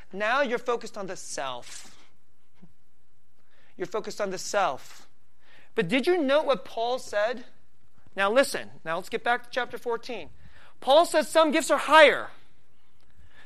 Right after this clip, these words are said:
Tongues, that's a gift. I'll give you my two cents on tongues. I think it's real. Hmm. I don't think everybody who does it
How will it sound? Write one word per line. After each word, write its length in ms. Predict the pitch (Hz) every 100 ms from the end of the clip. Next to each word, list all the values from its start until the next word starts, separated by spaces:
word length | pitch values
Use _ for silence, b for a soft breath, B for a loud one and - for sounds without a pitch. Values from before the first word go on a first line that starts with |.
| b
Tongues, 380 | - 269 370 403
that's 160 | 370 320
a 40 |
gift. 460 | 214 277 151 - -
I'll 60 | 202
give 100 | 214
you 60 | 240
my 140 | 233
two 160 | 226 226
cents 260 | 233 208
on 100 | 202
tongues. 400 | 190 220 165 135 -
I 100 | 160
think 180 | 220 226
it's 140 | -
real. 380 | 220 214 92 - - - - - - -
Hmm. 100 | 156 156 - - - - - - - - - - - - - - - -
I 80 | 175
don't 100 | 190
think 140 | 180
everybody 340 | 175 170 165
who 40 | 127
does 220 | 139 247
it 120 | -